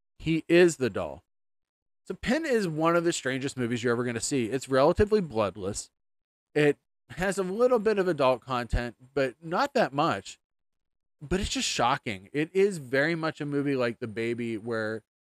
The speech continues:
you're like, "Who made this? What is the audience? What do they want people to get out of it?" It's awesome. Uh, the book is even crazier,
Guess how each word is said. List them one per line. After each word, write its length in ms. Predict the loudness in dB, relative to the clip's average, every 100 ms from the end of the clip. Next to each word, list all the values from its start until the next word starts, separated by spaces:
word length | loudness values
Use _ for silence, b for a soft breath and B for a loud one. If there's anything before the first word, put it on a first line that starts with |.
| _
you're 100 | -6
like, 120 | -6 -4
"Who 120 | -6 -4
made 340 | -2 -2 -2
this? 400 | -4 -6 -8 -20 _ _ _ _ _ _ _ _ _ _ _
What 260 | -2 2 4
is 160 | 2
the 140 | 0 2
audience? 600 | 2 0 -4 -8 -14 _ _ _ _ _ _ -2
What 200 | 2 2
do 80 |
they 160 | 2 2
want 240 | 2 -2
people 240 | -4 -6 -6
to 60 |
get 160 | -2 0
out 180 | 0 0
of 100 | -4
it?" 160 | -8 -10 -8
It's 180 | -2 2
awesome. 540 | 4 2 0 -12 -12 -2
Uh, 280 | 2 2
the 140 | 2 0
book 320 | 2 2 4
is 260 | 2 0 -6 _ _ _ _ _ _ _ -4
even 360 | -2 0 -2
crazier, 640 | -2 -2 -2 -4 -8 -8